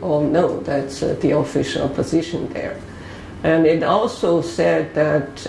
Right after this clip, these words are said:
no, this, the, the one of the action is that, uh, the end of last year, the U N passed a resolution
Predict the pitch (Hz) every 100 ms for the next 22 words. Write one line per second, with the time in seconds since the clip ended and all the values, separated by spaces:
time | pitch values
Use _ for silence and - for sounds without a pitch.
0 | - 160 165 165 151 - 175 - - 170
1 | 170 - - - - - - - - -
2 | - 170 165 214 262 277 160 160 185 -
3 | - - 143 143 139 - - - - -
4 | - - - - - - - - - 170
5 | 160 160 190 214 180 170 170 170 - -
6 | 180 175 - - - - - - - -
7 | 175 165 185 190 190 160 - 165 175 180
8 | 165 170 160 170 170 208 - 127 - -